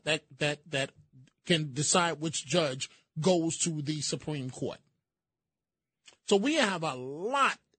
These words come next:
to get to this morning. Um, but before I start with your telephone calls,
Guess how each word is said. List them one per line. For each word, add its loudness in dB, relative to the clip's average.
to -2
get -2
to -2
this 0
morning. -2
Um, 2
but 4
before 0
I 2
start 0
with -4
your -2
telephone -4
calls, -12